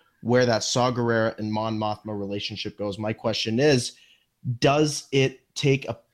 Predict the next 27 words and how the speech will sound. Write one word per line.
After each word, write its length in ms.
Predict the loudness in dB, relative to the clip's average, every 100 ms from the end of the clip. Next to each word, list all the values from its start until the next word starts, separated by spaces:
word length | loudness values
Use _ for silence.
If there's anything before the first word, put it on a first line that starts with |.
| -10
a 80 | -10
path 420 | -2 0 0 0
of 140 | -4
where 160 | 0 0
Mothma 500 | 2 0 -2 -4 -4
starts 420 | -4 -2 -2 -2
to 120 | -6
realize, 480 | -2 0 2 0 -2
"Wow, 220 | 0 0 0
Saw's 380 | 0 0 0
actually 320 | 0 -2 -2 -2
doing 280 | 0 -2
something 400 | -2 -6 -4 -2 -4
that 140 | -2
may, 300 | -2 -2 -4 -4
might 200 | 0 2
help 240 | 0 2
us," 280 | 0 0 -4 -14 _ _ _
or 460 | 4 6 6 2 -2
does 200 | 0 0 0
it 60 |
continue 440 | 0 0 2 2 2
down 200 | 2 0
the 80 |
canon 380 | -2 0 0 0
path 300 | 2 2 2
of, 180 | -2 -2